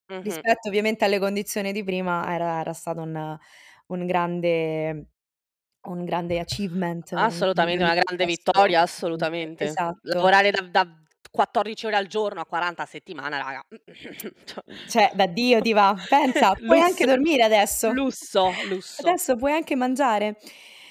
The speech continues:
Speaker 2: Il problema qual è? Che, ehm, raga, dal millenovecentoventitré sono letteralmente passati cento anni.
Speaker 1: Ah-ah.
Speaker 2: cento anni.
Speaker 1: Mh-mh.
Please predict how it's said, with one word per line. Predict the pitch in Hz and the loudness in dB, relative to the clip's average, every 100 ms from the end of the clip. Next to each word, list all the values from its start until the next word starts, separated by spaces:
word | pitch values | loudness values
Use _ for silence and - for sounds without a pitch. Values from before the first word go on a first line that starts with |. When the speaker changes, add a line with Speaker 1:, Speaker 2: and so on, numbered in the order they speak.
| - _ - | -20 _ -2
Speaker 2:
Il | 349 | 0
problema | 370 359 269 | 4 4 6
qual | 262 | 6
è? | 208 - | 6 2
Che, | 247 233 | 0 2
ehm, | 240 233 226 220 | 4 4 4 4
raga, | 269 220 | 4 4
dal | 214 233 | 2 2
millenovecentoventitré | 294 269 247 262 254 - 254 269 294 254 240 | 2 2 2 0 -2 -2 -2 -2 -2 2 2
sono | 240 202 | 2 0
letteralmente | 208 - - 233 233 233 220 226 | -2 -2 0 2 2 -2 -2 -2
passati | 220 214 - 185 202 | 0 -2 -2 -4 -6
cento | - 185 202 - 214 - | -6 -6 -4 -2 -2 -2
anni. | - 180 185 190 196 190 _ _ _ - 185 | -4 -4 -4 -4 -6 -10 _ _ _ -14 -2
Speaker 1:
Ah-ah. | 269 247 214 | 0 2 0
Speaker 2:
cento | |
anni. | 180 175 190 _ 190 - | 0 -2 -8 _ -20 -20
Speaker 1:
Mh-mh. | 202 208 202 170 | -16 -14 -12 -8